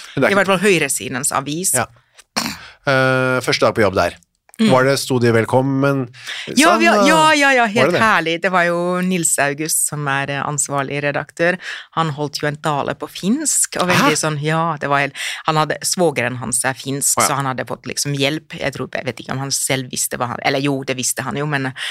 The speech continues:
Speaker 2: eh, men han holdt veldig, hadde veldig bra uttale, og han
Speaker 1: Wow.
Speaker 2: er en musikalsk mann, så det var veldig sånn, eh, det var veldig kjempemorsomt. Eh, og
Speaker 1: Det var bare
Speaker 2: så
Speaker 1: du som skjønte hva som ble sagt, da?
Speaker 2: Ja, det var bare jeg som
Speaker 1: Ja.
Speaker 2: skjønte, og så til og med jeg fikk sånn morgensjamp champagne.
Speaker 1: Oh.
Speaker 2: Ja. <laughs> Så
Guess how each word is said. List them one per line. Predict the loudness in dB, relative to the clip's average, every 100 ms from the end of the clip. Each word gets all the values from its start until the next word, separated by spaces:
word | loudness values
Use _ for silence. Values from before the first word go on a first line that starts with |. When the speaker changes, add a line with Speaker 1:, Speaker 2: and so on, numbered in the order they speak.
| -10 -6 0
Speaker 2:
eh, | 0 0
men | -2
han | -2
holdt | -2 -2 -2
veldig, | -4 -2 -2 -4
hadde | -2
veldig | -2 -2 -4
bra | -2 -2 -2
uttale, | -4 -6 -6 -4 -2
og | -2
han | -2
Speaker 1:
Wow. | -2
Speaker 2:
er | -2
en | -2
musikalsk | -2 -4 -6 -6 -2 -2 -2
mann, | -2 -2
så | -4
det | -4
var | -4
veldig | -4 -8 -8
sånn, | -6 -6 -4
eh, | -4
det | -4
var | -4 -6
veldig | -6 -8 -8 -8 -10 -10
kjempemorsomt. | -4 0 0 -2 -6 -10 -8 -4 -4 -6 -8 -10 -12 -2
Eh, | 0 2 0 -2
og | 0
Speaker 1:
Det | 2
var | 4 2
bare | 2
Speaker 2:
så |
Speaker 1:
du | 0
som | 0
skjønte | 0
hva | 0
som | -2
ble |
sagt, | -2 0
da? | 0 -2 -2
Speaker 2:
Ja, | 2 2
det | 2
var | 0
bare | 0 0
jeg | -2
som | -4 -4
Speaker 1:
Ja. | -2 -2
Speaker 2:
skjønte, | -2
og | -4
så | -4 -2 -2 -2 -6
til | -8 -4
og | -2
med | -4
jeg | -4
fikk | -6
sånn | -2
morgensjamp | 0 -2 -4 -6 -4 -4 -6 -10
champagne. | -10 -8 -8 -8 -2
Speaker 1:
Oh. | 0 0 -4 _
Speaker 2:
Ja. | 0 2 2 0 2 0
<laughs> | 0 0 2 2 2
Så | 0